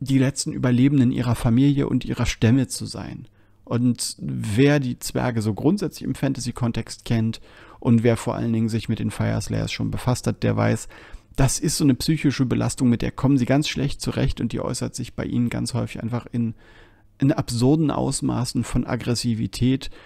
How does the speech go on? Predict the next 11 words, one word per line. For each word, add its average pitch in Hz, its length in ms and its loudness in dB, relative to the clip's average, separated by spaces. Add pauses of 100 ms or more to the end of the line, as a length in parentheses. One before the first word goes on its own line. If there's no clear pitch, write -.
(220)
dem 127 160 4
Bedürfnis, 127 760 2
sich - 340 -6
mit 120 220 2
möglichst 135 400 2
großen 131 440 -2
Gegnern 120 340 2
anzulegen, 120 640 -2
wo 110 100 -2
wir 110 60 -2
dann 110 200 0